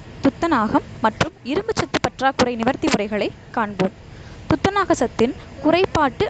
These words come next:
அறிகுறிகள். இலை நரம்பிற்கு இணையாக லேசான மஞ்சள் நிற கோடுகள் இலையின் பரப்பில் தோன்றும். முதிர்ந்த நிலையில் நரம்பில் பச்சை பற்றாக்குறை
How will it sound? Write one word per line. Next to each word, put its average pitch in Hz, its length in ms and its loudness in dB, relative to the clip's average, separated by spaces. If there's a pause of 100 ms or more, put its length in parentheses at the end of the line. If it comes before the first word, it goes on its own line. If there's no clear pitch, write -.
அறிகுறிகள். 214 480 -2 (500)
இலை 370 160 -2 (140)
நரம்பிற்கு 233 600 0 (160)
இணையாக 226 480 2 (340)
லேசான 302 720 2 (200)
மஞ்சள் 349 420 4
நிற 262 160 6 (100)
கோடுகள் 220 440 2 (440)
இலையின் 370 400 -2
பரப்பில் 240 480 -2
தோன்றும். 202 340 2 (580)
முதிர்ந்த 427 500 -2
நிலையில் 214 400 -4 (440)
நரம்பில் 277 460 0 (240)
பச்சை 403 380 -2 (160)
பற்றாக்குறை 254 640 -2